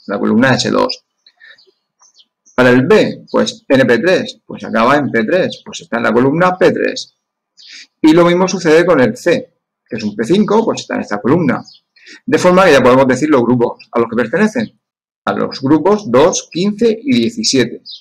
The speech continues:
de la tabla periódica respectivamente. Bien, luego además se nos pide que demos el número de oxidación más probable para cada uno de ellos. Bien, ya sabes de sobra que todos los átomos, todos los elementos tienden a tener ocho electrones en su última capa ocupada.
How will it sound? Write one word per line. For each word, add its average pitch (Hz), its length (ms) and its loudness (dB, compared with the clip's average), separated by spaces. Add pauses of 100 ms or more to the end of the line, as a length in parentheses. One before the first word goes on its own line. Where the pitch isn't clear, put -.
de 110 220 -2
la 107 120 -2
tabla 139 240 4
periódica 165 400 2
respectivamente. 117 920 -4 (2250)
Bien, 120 500 0
luego 175 320 4
además 185 420 0
se 160 80 -4
nos 120 140 -4
pide 180 280 2
que 170 120 2
demos 196 300 -2
el 131 100 -2
número 139 180 0
de 165 60 2
oxidación 143 340 -2
más 135 160 -2
probable 135 320 2
para 127 220 -2
cada 117 160 0
uno 110 160 -2
de 160 160 -2
ellos. 143 360 -6 (540)
Bien, 113 300 2
ya 127 160 2
sabes 151 360 0
de 110 100 -8
sobra 165 460 0 (220)
que 120 140 0
todos 135 180 4
los 156 160 0
átomos, 147 540 -2
todos 131 160 0
los 131 160 -4
elementos 160 440 -4
tienden 156 300 -2
a 135 80 0
tener 135 260 -2
ocho 139 200 0
electrones 143 480 -2
en 120 80 0
su 113 160 -2
última 110 400 -2
capa 107 180 -2
ocupada. 143 540 -2